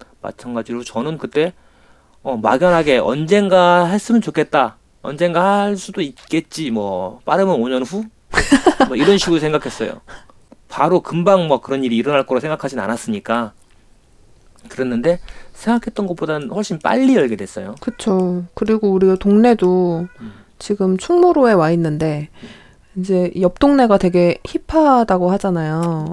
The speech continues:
Speaker 2: 을지로가 요새 너무
Speaker 1: 그치,
Speaker 2: 이제
Speaker 1: 힙지로.
Speaker 2: 떠가지고 뭐
Speaker 1: 음.
Speaker 2: 힙지로다 이런 말이 있는데, 그래서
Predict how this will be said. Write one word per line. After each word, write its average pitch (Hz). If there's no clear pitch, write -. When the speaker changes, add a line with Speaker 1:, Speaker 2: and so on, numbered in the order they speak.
Speaker 2:
을지로가 190
요새 170
너무 196
Speaker 1:
그치, 185
Speaker 2:
이제 175
Speaker 1:
힙지로. -
Speaker 2:
떠가지고 226
뭐 160
Speaker 1:
음. 180
Speaker 2:
힙지로다 196
이런 165
말이 165
있는데, 175
그래서 -